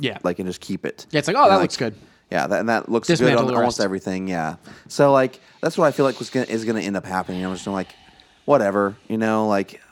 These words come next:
Speaker 1: Yeah.
Speaker 2: if I could get a really cool one, you know, like,
Speaker 1: Yeah.
Speaker 2: yeah, I'll use that, but
Speaker 1: Yeah.
Speaker 2: if not, it's not a big deal.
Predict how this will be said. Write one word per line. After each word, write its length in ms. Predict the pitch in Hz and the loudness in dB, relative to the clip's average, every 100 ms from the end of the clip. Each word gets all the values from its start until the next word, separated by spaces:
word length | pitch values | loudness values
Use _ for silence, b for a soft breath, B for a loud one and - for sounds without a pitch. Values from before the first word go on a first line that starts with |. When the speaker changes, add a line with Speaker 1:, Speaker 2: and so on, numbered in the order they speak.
| _ | _
Speaker 1:
Yeah. 180 | 117 101 - | -12 -10 -2
Speaker 2:
if 200 | 127 123 | 0 4
I 140 | 117 | 2
could 180 | - - | 0 -2
get 120 | 131 | 0
a 40 | |
really 400 | 113 117 135 123 | 2 2 2 2
cool 400 | 113 131 131 131 | 0 0 2 2
one, 240 | 127 131 135 | 2 0 -2
you 80 | 127 | -2
know, 160 | 110 | 0
like, 240 | 104 98 - | -2 -4 -10
Speaker 1:
Yeah. 120 | 123 | -4
Speaker 2:
yeah, 140 | 110 87 | -4 -4
I'll 100 | 87 | -6
use 240 | 85 85 | -6 -8
that, 280 | 85 92 98 | -4 -4 -2
but 140 | 87 76 | -4 -8
Speaker 1:
Yeah. 80 | - B B B B | -12 B B B B
Speaker 2:
if 140 | 113 | -6
not, 260 | 104 95 - | -2 -2 -2
it's 120 | 101 | -6
not 120 | 113 101 | -2 -2
a 20 | |
big 180 | 90 85 | -2 -4
deal. 360 | 104 95 90 | -2 -2 -4